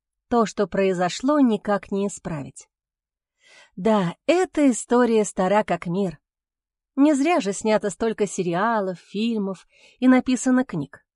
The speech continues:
Но мы же упорно не хотим учиться на чужих ошибках. Нам подавай свой горький опыт, да набитые на лбу шишки.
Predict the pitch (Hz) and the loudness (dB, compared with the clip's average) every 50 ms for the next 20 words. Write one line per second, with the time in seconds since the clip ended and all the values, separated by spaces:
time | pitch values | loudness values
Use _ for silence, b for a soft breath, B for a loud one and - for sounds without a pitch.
0 | _ _ _ _ _ _ _ _ _ _ _ b b b b b b 220 226 247 | _ _ _ _ _ _ _ _ _ _ _ b b b b b b 0 4 6
1 | 262 262 277 320 311 262 262 269 - - 262 226 - - 254 285 311 311 285 277 | 8 8 8 8 6 4 0 0 0 -2 -2 -2 -2 2 4 6 6 8 8 6
2 | 269 262 254 220 - 240 220 - 262 262 247 233 226 - - 254 240 - - 240 | 6 6 4 2 0 -2 -2 0 0 0 0 0 0 -2 -4 -4 -4 -2 -4 -2
3 | 226 226 - - 226 208 214 233 - 233 220 214 - - - - _ - - - | -2 -2 -2 -4 -4 -4 -4 -4 -4 -4 -4 -4 -4 -8 -10 -10 _ -20 -20 -20
4 | - _ _ _ _ _ _ _ _ _ _ - 196 233 254 277 285 277 294 285 | -20 _ _ _ _ _ _ _ _ _ _ -6 0 2 4 6 6 6 4 4
5 | 240 285 285 277 285 285 277 - - 359 320 339 330 262 180 170 185 196 190 175 | 6 6 8 8 8 6 6 2 -2 -4 -2 0 0 0 0 0 0 0 0 -2
6 | - - 208 190 - 208 202 190 - 170 165 - - _ _ _ _ _ _ _ | -4 -6 -8 -4 -2 -2 -2 -2 -2 -6 -10 -12 -16 _ _ _ _ _ _ _
7 | - 220 269 262 262 262 254 254 311 302 - 262 247 233 220 220 220 220 202 247 | 0 4 6 6 6 6 4 2 0 -2 -2 -2 0 2 2 2 2 2 0 -2
8 | 262 - - - 143 139 - - - 165 156 | -4 -4 -6 -8 -10 -10 -12 -14 -18 -20 -20